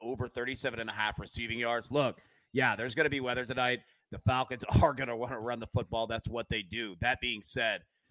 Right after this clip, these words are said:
when you have a team that is focused on stopping your run and you have weather and you have a quarterback in Marcus Mariota who doesn't necessarily have the strongest arm in the league, who does he look to? The tight end. That's exactly right. We saw last time in what week?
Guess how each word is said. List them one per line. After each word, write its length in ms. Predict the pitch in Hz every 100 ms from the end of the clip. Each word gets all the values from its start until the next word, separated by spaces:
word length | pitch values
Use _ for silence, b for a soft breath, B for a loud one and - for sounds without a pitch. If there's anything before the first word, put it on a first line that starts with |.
| -
when 140 | 113
you 120 | 120
have 160 | 117 139
a 60 |
team 280 | 151 135 131
that 100 | 120
is 100 | 123
focused 460 | - 120 110 110 -
on 140 | 110
stopping 440 | - 127 117 123 123
your 220 | 135 147
run 360 | 151 131 117 - _ _ _ _ -
and 160 | 117
you 100 | 123
have 220 | 131 131 117
weather 460 | 143 123 95 82 _ _ _
and 140 | 113
you 60 | 120
have 80 | 127
a 40 |
quarterback 460 | - 151 135 123 120
in 60 |
Marcus 320 | 117 120 123 107
Mariota 500 | 123 123 120 113 101
who 160 | 127 117
doesn't 420 | 202 196 175 -
necessarily 640 | 175 160 135 170 160 139 123
have 400 | 131 131 110 - b b 123
the 60 |
strongest 420 | 120 143 127 117
arm 140 | 127 120
in 40 |
the 60 | 110
league, 360 | 113 117 95 - _ -
who 80 |
does 120 | 185 165
he 100 | 185
look 180 | 190
to? 260 | - 147 87 - _ _
The 60 | 101
tight 260 | 120 113
end. 240 | 110 101 73 -
That's 160 | 101
exactly 400 | 104 101 117 110
right. 240 | 107 113 101
We 100 | 117
saw 240 | - 127
last 460 | 113 113 139 139 -
time 340 | 139 131 117 b b b
in 140 | 117
what 180 | 117 107 95
week? 480 | 113 131 131 -